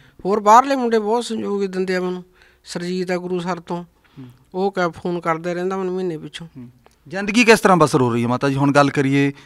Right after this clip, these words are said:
Speaker 2: ਧਰਮਪ੍ਰੀਤ ਦੇ ਜਾਣ ਤੋਂ ਬਾਅਦ ਜ਼ਿੰਦਗੀ ਕਿਸ ਤਰ੍ਹਾਂ ਬਤੀਤ ਹੋ ਰਹੀ ਹੈ?
Speaker 1: ਬਹੁਤ ਵਧੀਆ ਹੁੰਦੀ ਹੈ ਪੁੱਤ,
Speaker 2: ਹੂੰ।
Speaker 1: ਬਹੁਤ ਵਧੀਆ। ਘਰ ਪਰਿਵਾਰ ਖੁਸ਼ ਰਹਿੰਦੇ ਹਾਂ ਅਸੀਂ,
Speaker 2: ਹੂੰ।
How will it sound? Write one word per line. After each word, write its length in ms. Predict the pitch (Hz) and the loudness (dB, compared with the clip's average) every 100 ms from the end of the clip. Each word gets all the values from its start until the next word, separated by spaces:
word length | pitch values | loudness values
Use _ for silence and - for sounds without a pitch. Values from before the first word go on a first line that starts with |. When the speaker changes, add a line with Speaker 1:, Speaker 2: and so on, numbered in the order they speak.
| _ - | _ 0
Speaker 2:
ਧਰਮਪ੍ਰੀਤ 440 | 143 135 143 147 | 2 2 0 0
ਦੇ 100 | 147 | 2
ਜਾਣ 240 | 139 135 | 2 2
ਤੋਂ 160 | 127 139 | 0 0
ਬਾਅਦ 240 | 131 131 | 0 0
ਜ਼ਿੰਦਗੀ 560 | 127 139 135 135 156 156 - - - | 0 0 0 0 -2 -2 -6 -20 -2
ਕਿਸ 160 | 175 | -2
ਤਰ੍ਹਾਂ 160 | - 180 | 2 2
ਬਤੀਤ 300 | 143 123 107 | 2 -2 -4
ਹੋ 60 | 104 | -10
ਰਹੀ 120 | 98 | -10
ਹੈ? 60 | 175 | -6
Speaker 1:
ਬਹੁਤ 220 | 226 262 | -2 0
ਵਧੀਆ 320 | 208 214 226 | 2 4 4
ਹੁੰਦੀ 220 | 160 139 | 0 -4
ਹੈ 40 | 135 | -8
ਪੁੱਤ, 220 | 139 - | -12 -20
Speaker 2:
ਹੂੰ। 340 | _ _ 135 | _ _ -14
Speaker 1:
ਬਹੁਤ 280 | 127 156 160 | -4 -4 -4
ਵਧੀਆ। 360 | 156 143 160 156 | -6 -8 -6 -4
ਘਰ 220 | 165 151 | 0 -2
ਪਰਿਵਾਰ 420 | 147 147 147 147 | -2 -6 -4 -4
ਖੁਸ਼ 280 | - 156 151 | -4 -8 -6
ਰਹਿੰਦੇ 320 | 156 165 170 | -6 -6 -6
ਹਾਂ 100 | 156 | -8
ਅਸੀਂ, 140 | 147 147 | -12 -14
Speaker 2:
ਹੂੰ। 200 | 131 | -16